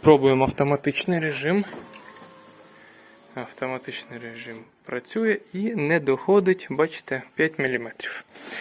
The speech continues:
Але то ще добре п'ять міліметрів, бо тут на минулому було взагалі, воно піднімалось ось так.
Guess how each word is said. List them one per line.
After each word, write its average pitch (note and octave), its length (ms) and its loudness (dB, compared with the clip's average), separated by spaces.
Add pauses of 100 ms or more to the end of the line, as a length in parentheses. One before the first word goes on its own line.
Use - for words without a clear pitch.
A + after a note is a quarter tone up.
(140)
Але F3 260 10
то - 220 2
ще - 200 2
добре F#3 340 8
п'ять - 260 0
міліметрів, B2 520 2
бо C3 120 4
тут D#3 240 2
на C3+ 160 8
минулому C3+ 500 6
було B2 300 2
взагалі, C3 560 2
воно B2 260 0
піднімалось B2 800 -2
ось C#3 280 -2
так. - 340 -14